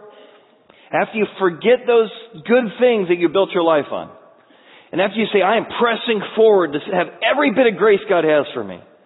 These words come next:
if you wanna be mature, have this mind. If anything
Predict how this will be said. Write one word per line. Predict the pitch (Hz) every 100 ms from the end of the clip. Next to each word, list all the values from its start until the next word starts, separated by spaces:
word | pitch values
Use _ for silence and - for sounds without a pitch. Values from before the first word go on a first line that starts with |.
| _ _ _ _
if | 160 160
you | 202
wanna | 226 220
be | 214
mature, | 196 185 - 214 190 156 110 87 - - _ - _ _ _ _
have | - 175 180 190 160 131
this | 175 170 143
mind. | 131 131 131 131 120 104 95
If | 85 - _ _ _ _ _ _ _ _ _ _ _ 127
anything | 151 165 165 151